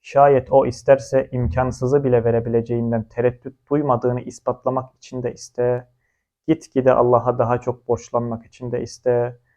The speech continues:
Ona karşı hep daha çok minnet duymak için de iste. Bir zaman gelir de hak yolunda vefasızlık edecek olursan hiç olmazsa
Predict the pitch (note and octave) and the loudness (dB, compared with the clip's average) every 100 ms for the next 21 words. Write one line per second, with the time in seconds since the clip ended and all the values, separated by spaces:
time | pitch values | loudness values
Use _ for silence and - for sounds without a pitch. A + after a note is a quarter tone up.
0 | _ - B2+ B2+ B2+ A#2+ A#2 B2 B2+ A#2+ | _ -6 -2 0 2 0 0 -2 -2 0
1 | A#2 A#2 A#2+ - A#2+ A#2+ A#2+ A#2+ B2 A#2 | -2 -2 -6 -6 -6 -4 -6 -6 -6 -4
2 | A#2 - - B2 B2 B2 - B2+ B2 A#2+ | -6 -10 -10 -4 -4 -6 -6 -2 0 0
3 | B2 _ _ _ - E3 C3+ C3 C3 B2 | -8 _ _ _ 0 0 4 4 4 2
4 | A#2+ B2+ C3+ A#2+ C#3+ C#3 - A#2+ A#2+ A#2 | 2 0 2 0 0 -2 0 0 0 0
5 | A2+ A2+ B2+ A#2 B2+ B2+ C3 A#2 A2+ A2 | 0 0 0 0 -2 -6 -4 -2 -4 -6
6 | A#2 B2 B2+ - A#2 G#2+ B2 _ A#2+ A#2 | -2 -2 -2 -6 -10 -10 -16 _ -6 -4
7 | B2 - A#2 | -6 -6 -10